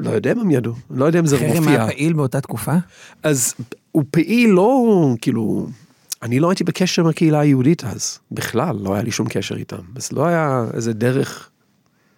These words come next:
Speaker 1: אה, שידעו, שאני אדע, שהם ידעו, לא יודע. אבל, אה, אז אמרתי לסבתא, התקבלתי ל-, לאוניברסיטה, היא אמרה, "איפה?" אמרתי, "יורק." אז היא אמרה, "אה." אמרתי, "למה?" היא אומרת לי,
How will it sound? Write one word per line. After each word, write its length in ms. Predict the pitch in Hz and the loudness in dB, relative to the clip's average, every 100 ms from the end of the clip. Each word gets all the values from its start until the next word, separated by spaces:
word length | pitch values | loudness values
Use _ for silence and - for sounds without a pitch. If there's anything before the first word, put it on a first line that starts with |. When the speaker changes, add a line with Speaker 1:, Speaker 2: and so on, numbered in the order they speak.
| _ _ _ - | _ _ _ -14
Speaker 1:
אה, 40 | - 214 208 - - | -12 -14 -14 -18 -16
שידעו, 760 | - 107 104 117 113 143 120 110 | -6 -2 0 0 2 2 2 -2
שאני 320 | 110 107 120 | -2 -2 -2
אדע, 300 | 110 113 131 | 0 -2 -2
שהם 260 | - 110 110 | -4 -4 -4
ידעו, 360 | - 95 104 143 | -6 -8 -8 -8
לא 80 | |
יודע. 160 | - - 120 - - - - - - | -6 -6 -10 -16 -14 -14 -16 -20 -8
אבל, 300 | 123 135 135 135 | -2 2 4 4
אה, 600 | 139 139 139 143 143 139 - | 4 4 4 4 4 2 0
אז 120 | 127 | 0
אמרתי 320 | 139 196 - | 2 2 0
לסבתא, 340 | 247 311 302 208 | -2 -2 -2 -2
התקבלתי 480 | 151 123 - 190 226 | 0 0 -2 -2 0
ל-, 320 | 220 208 202 | 2 2 2
לאוניברסיטה, 420 | 214 214 202 - | 2 2 -2 -2
היא 60 | 175 | -2
אמרה, 160 | 190 | -2
"איפה?" 200 | 208 135 | 0 0
אמרתי, 300 | 131 165 208 | 0 -2 0
"יורק." 360 | 247 277 269 - 147 | 2 4 2 -2 -2
אז 40 | |
היא 80 | 143 | 0
אמרה, 160 | 139 | 0
"אה." 800 | 113 101 110 135 151 151 123 98 87 _ _ 107 | 0 -4 -4 -4 -4 -6 -8 -10 -16 _ _ -14
אמרתי, 280 | 120 120 | -10 -4
"למה?" 260 | 120 240 208 | 0 2 2
היא 80 | 202 - _ _ _ _ _ | 0 -6 _ _ _ _ _
אומרת 220 | - 120 120 | -6 -6 -6
לי, 280 | 104 98 | -8 -10